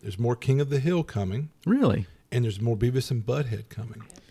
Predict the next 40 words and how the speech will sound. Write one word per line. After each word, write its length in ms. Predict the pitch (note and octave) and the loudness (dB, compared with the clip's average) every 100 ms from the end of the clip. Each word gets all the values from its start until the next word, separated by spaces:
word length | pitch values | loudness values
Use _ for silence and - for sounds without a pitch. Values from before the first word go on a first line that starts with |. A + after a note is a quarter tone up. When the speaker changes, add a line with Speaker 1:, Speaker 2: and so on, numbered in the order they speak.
| - - - - - - | -20 -20 -20 -20 -18 -6
Speaker 1:
Which, 260 | A2 - - | -6 -6 -12
so 160 | - A2+ | 4 10
Speaker 2:
Yeah, 260 | B2 F3 | 12 12
Speaker 1:
Mike, 160 | G#3+ F3+ | 10 10
Speaker 2:
boy. 360 | D3+ A#2 A2+ A2+ | 12 12 10 8
Speaker 1:
so, 200 | C3 A#2+ | 4 4
so, 220 | - A#2+ | 4 2
so 160 | - | 2
Mike 320 | A#2 A#2 D3 C3 | 0 0 -2 0
Judge 420 | B2 D3 D3 G#2+ | 4 6 4 2
has 140 | G#2+ | -4
been 260 | G2+ A2 G#2+ | -2 -2 -2
let 160 | A#2+ | -2
off 240 | B2 B2 - | 0 -2 -4
the 80 | A2+ | -6
chain, 320 | - C3 A2+ | -4 -2 -2
I 120 | G2+ | -2
guess. 340 | G2 G2 G2 - _ - - _ | -4 -6 -8 -16 _ -20 -20 _
Um, 580 | C3 B2+ B2 A#2 A2 G2+ - - - | -2 2 2 2 0 -2 -8 -16 2
Speaker 2:
I 80 | - | 4
think 280 | D#3+ F#3+ - | 6 4 0
Beavis 400 | G#2 C3+ C#3+ B2 | 6 8 8 6
and 120 | G#2 | 8
Butthead 420 | C3+ B2+ G#2 G2+ - | 10 10 8 8 4
are 80 | |
gonna 160 | G#2 G#2+ | 6 6
be 100 | G#2 | 4
adults 540 | F#2 G2+ G#2 A2+ - - | 2 4 6 6 2 0
now. 240 | F#2+ G#2 - - | 0 -2 -6 -2
Speaker 1:
Oh, 60 | D#3 | 0
yeah, 180 | B2+ C3+ | 4 2
yeah. 200 | G#2+ G#2+ | 0 -4
I've 80 | A2+ | -4
seen 180 | C#3+ A#2 | -2 0
pictures 380 | A#2+ A2+ A#2 G#2 | -2 0 -2 0
of 160 | F#2+ | -2
them. 120 | F#2 F#2+ | -6 -6
They, 200 | G#2 G#2 | -4 -4
they 180 | G#2 | -2
look 400 | A2 A2+ A2+ - | 0 0 -2 -8